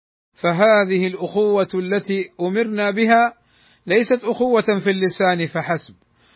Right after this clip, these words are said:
ولكنها أخوة عميقة كامنة في النفوس والقلوب،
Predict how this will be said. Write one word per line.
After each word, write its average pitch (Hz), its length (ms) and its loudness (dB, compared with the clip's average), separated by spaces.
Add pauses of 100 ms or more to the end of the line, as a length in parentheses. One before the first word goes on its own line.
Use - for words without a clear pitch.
(260)
ولكنها 202 760 0
أخوة 214 440 2
عميقة 226 1000 0 (520)
كامنة 208 640 2
في - 100 -6
النفوس 180 840 -4 (400)
والقلوب، 202 760 2